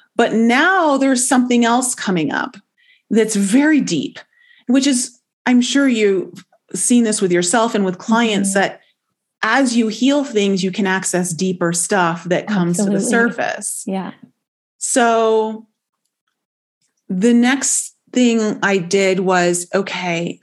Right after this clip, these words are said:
Speaker 1: I, I've been doing a lot of inner child work. I started inner child work at twenty sixteen. I taught myself how to work with the inner child. Inner child healing has been something that's, like, one of the cornerstones of my practice that I help clients with.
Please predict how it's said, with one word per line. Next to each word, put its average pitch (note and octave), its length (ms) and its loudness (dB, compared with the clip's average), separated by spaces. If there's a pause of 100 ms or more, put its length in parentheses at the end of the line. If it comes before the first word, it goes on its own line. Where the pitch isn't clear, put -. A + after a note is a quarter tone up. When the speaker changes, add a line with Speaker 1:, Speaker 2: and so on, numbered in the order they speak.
(120)
Speaker 1:
I, G3 120 0 (100)
I've F#3 320 -2
been G#3 180 2
doing G3+ 260 0
a - 60 -4
lot F#3+ 480 0
of G#3 100 -2
inner F#3+ 160 0
child E3 360 -4
work. E3+ 240 -6
I - 20 -2
started G#3 320 0
inner G#3 180 0
child F3+ 320 -2
work F3 220 -2
at - 60 -10
twenty E3+ 260 -4
sixteen. E3+ 680 -4 (320)
I E3+ 60 -6
taught G3 260 0
myself G#3 400 0
how F#3+ 140 -2
to F#3+ 160 0
work F3+ 300 -2
with F#3 80 -2
the E3+ 100 -2
inner E3+ 140 0
child. E3+ 500 -2
Inner F#3+ 180 -2
child F3+ 460 -2
healing G#3+ 400 -2
has F3+ 160 -2
been F3 160 0
something F3 460 -2
that's, D#3+ 180 -6
like, E3+ 160 -4
one F3+ 140 -2
of E3+ 60 -4
the F3 60 -4
cornerstones F3+ 720 -4
of E3+ 140 -4
my E3+ 240 0
practice E3+ 480 -4
that E3 80 -4
I D#3+ 60 -2
help D#3 260 -6
clients F3+ 480 -4
with. E3+ 260 -2